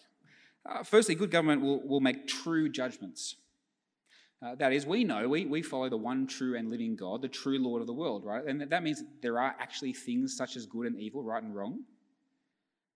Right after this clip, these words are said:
And good government will actually make laws that, whether they do it for Christian reasons or not, will align with and reflect what God says about right and wrong in his world.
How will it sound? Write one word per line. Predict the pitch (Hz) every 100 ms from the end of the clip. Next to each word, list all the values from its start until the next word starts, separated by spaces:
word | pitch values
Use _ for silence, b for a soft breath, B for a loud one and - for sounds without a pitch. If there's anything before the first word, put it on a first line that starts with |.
| _ _
And | 135 127
good | 196 208
government | 147 131 123
will | 117
actually | 127 131
make | 131 131
laws | 107 101 107 -
that, | 113 123
whether | 139 220
they | 160
do | 123 151
it | 151
for | 151
Christian | - 170 135 113
reasons | 104 98 98
or | 104
not, | 95 107
will | 117
align | 113 120 147 151
with | 113 113
and | 113
reflect | 110 110 - 190 - -
what | 135 143
God | 196 220 -
says | 139 120
about | 113 110 101 107
right | 113 113
and | 113
wrong | 104 98 101
in |
his | 98 95 -
world. | 85 _